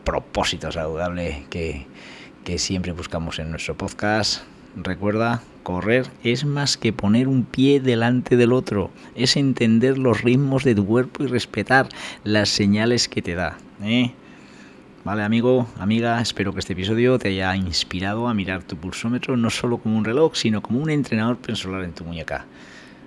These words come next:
Así que nada, si te ha gustado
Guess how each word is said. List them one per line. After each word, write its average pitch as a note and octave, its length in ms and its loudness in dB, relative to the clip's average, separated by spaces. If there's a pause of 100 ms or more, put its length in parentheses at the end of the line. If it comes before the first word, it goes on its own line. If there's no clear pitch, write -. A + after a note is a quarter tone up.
(260)
Así F2+ 280 -8
que F#2 140 -8
nada, F2 360 -6 (140)
si - 280 -4
te G2+ 120 -2
ha G2+ 40 -2
gustado A#2+ 580 0